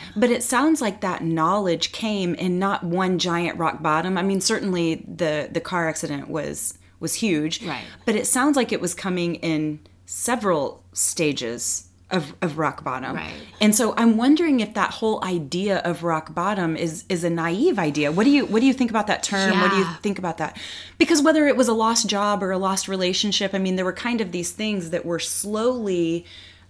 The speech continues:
Speaker 1: um, making you aware to your need to kind of give up this, this idea that this is, A, something that you can manage, B, is something that everyone does,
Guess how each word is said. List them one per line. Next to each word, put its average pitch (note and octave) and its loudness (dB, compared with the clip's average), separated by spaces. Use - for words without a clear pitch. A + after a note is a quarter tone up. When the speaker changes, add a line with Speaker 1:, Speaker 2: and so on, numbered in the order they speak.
Speaker 1:
um, E3+ -2
making G3 0
you F3 0
aware E3 2
to F#3 -4
your E3 -2
need D#3 -2
to D3 -4
kind F3 -4
of D3+ -4
give F3 0
up E3 -2
this, D#3+ -2
this F3 0
idea D#3+ 0
that D#3+ -6
this F3 -2
is, D#3 -4
A, G3 2
something F#3 0
that E3 -2
you E3+ 0
can E3+ -2
manage, D3 -2
B, G3 0
is G3+ 0
something F3 -2
that D#3+ 0
everyone E3 -2
does, C#3+ -4